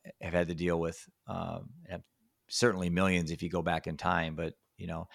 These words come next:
I think it's seven hundred Americans die a day of overdose, suicide, and alcoholism.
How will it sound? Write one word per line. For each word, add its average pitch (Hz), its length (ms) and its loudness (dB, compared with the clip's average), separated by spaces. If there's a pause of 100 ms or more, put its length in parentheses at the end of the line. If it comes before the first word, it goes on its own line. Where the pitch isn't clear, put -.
(160)
I 92 60 -4
think 107 180 4
it's 95 140 4
seven 101 300 10
hundred 92 360 4 (400)
Americans 92 500 6
die 90 220 8
a 90 80 6
day 87 280 4
of 82 220 -2
overdose, 90 760 2 (840)
suicide, 87 680 4
and 85 120 0
alcoholism. 85 840 0